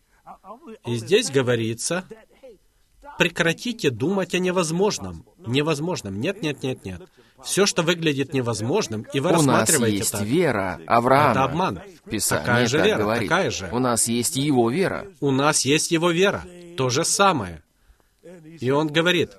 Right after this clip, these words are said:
Speaker 2: Слава
Speaker 1: «Итак,
Speaker 2: Богу.
Speaker 1: не оставляйте упования вашего, которому предстоит великое воздаяние. Терпение нужно вам, чтобы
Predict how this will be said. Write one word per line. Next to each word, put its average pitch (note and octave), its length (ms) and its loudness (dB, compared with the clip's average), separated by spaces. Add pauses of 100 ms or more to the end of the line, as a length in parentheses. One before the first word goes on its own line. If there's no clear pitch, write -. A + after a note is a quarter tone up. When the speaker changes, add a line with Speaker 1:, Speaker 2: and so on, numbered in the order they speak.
(140)
Speaker 2:
Слава D3 840 4
Speaker 1:
«Итак, D3 100 0
Speaker 2:
Богу. D3+ 260 6
Speaker 1:
не D3 60 2
оставляйте C#3+ 640 2
упования C3 500 0
вашего, D3+ 380 -2
которому C3 420 -2
предстоит C#3 540 0
великое C#3+ 480 0
воздаяние. C3 680 0 (920)
Терпение E3 580 4
нужно C3 380 2
вам, C#3+ 300 2
чтобы A#2+ 520 -2